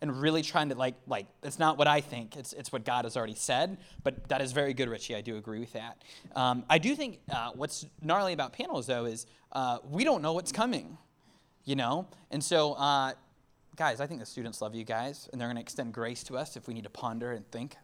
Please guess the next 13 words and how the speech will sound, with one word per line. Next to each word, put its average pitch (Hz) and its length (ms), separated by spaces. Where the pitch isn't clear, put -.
for 135 160
a 120 60
moment. 123 340
Um, 113 640
and, 127 220
uh, 123 300
we 151 240
are 143 140
gonna 127 240
just - 360
seek 160 360
the 160 80
Spirit 180 500